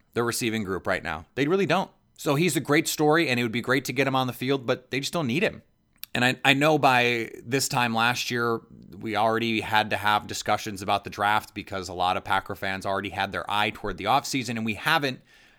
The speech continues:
had any discussions about it. And I got this question, um, two weeks ago ab-, about, and I, I think it's worth circling back just to, just for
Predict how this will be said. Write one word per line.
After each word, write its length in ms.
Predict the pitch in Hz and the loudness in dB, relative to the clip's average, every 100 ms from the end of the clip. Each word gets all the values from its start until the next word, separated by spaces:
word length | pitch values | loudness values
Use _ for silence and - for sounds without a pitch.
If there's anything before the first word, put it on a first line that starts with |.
| _ | _
had 300 | - 143 151 | 0 2 2
any 180 | 135 117 | 0 -2
discussions 720 | 117 - 113 107 101 95 - | -4 0 0 0 -2 -6 -8
about 380 | 107 90 104 101 | -6 2 4 4
it. 160 | 85 - _ _ - - _ - | 0 -4 _ _ -20 -20 _ -2
And 140 | 120 | 0
I 80 | 110 | 4
got 180 | 131 151 | 2 2
this 160 | 151 | -2
question, 800 | - 135 127 - 123 110 104 101 - | -2 0 0 0 -2 -2 -4 -8 -4
um, 760 | 98 95 95 95 95 95 95 - | -2 0 -2 -4 -8 -10 -12 -10
two 440 | - 123 120 120 | -2 0 0 0
weeks 300 | 120 117 - | -2 -4 -6
ago 280 | 123 120 120 | -2 0 0
ab-, 120 | - - - | -4 -12 -12
about, 480 | 90 110 120 123 - _ _ - _ _ 127 | -4 0 2 2 -4 _ _ -20 _ _ -2
and 480 | 123 123 131 127 - | 0 2 0 -4 -2
I, 120 | 120 - | -2 4
I 320 | 117 117 113 | 4 4 2
think 300 | - 175 165 | 0 -2 0
it's 160 | 113 | -2
worth 200 | 131 147 | 2 2
circling 460 | - 143 135 131 117 | 2 -2 -2 -4 2
back 280 | 110 110 - | 4 4 2
just 240 | 180 - | -2 0
to, 160 | 180 131 | -2 0
just 380 | 226 226 - - | -2 -4 -6 0
for 360 | 196 180 - | 2 2 0